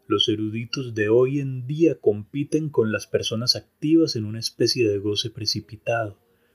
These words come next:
de modo, por tanto, que parecen estimular más esta manera de gozar que la que propiamente les conviene,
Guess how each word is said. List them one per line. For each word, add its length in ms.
de 180
modo, 400
por 240
tanto, 640
que 120
parecen 580
estimular 680
más 500
esta 260
manera 380
de 100
gozar 520
que 120
la 220
que 140
propiamente 800
les 160
conviene, 720